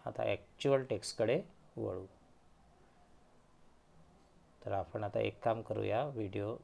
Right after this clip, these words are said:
थोडासा लांब होईल, तर आपण, अ, पुढच्या व्हिडिओपासूनच An Astrologer's Day हा भाग किंवा नवीन, अ, फर्स्ट लेसन आपण स्टडी करू. ठीक आहे?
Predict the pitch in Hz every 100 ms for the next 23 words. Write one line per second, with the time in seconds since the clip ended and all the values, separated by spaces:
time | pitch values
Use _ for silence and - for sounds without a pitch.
0 | - 107 101 - 104 101 107 110 107 101
1 | 143 - - - - - - - - 101
2 | - 113 151 185 - - - - - -
3 | - 113 107 104 - 101 - 113 98 92
4 | 98 98 98 - 107 139 165 - - -
5 | - 107 98 - - 117 101 101 107 107
6 | - - 110 90 - - - - - -
7 | - - 101 107 180 170 - - 104 107
8 | - - - 107 101 101 98 98 123 -
9 | - - - - - - 110 110 107 -
10 | - - - 120 - 107 95 107 98 -
11 | 143 233 - - - - - - 107 90
12 | 95 - 95 95 - - - - - 196
13 | 208